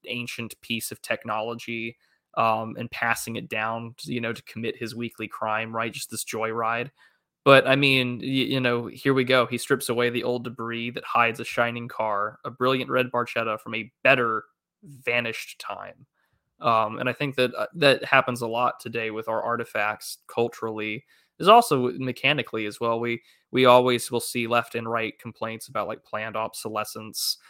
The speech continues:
or even more recently now, and I did a video on this when I first started my channel called No, like, Closing Out the Exits, that,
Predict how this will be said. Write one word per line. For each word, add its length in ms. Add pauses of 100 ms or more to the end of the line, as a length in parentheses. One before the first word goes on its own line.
(200)
or 340
even 260
more 180
recently 540
now, 480
and 160
I 40
did 140
a 60
video 320
on 100
this 180
when 80
I 60
first 220
started 180
my 100
channel 300
called 200
No, 180
like, 300
Closing 340
Out 100
the 140
Exits, 480
that, 240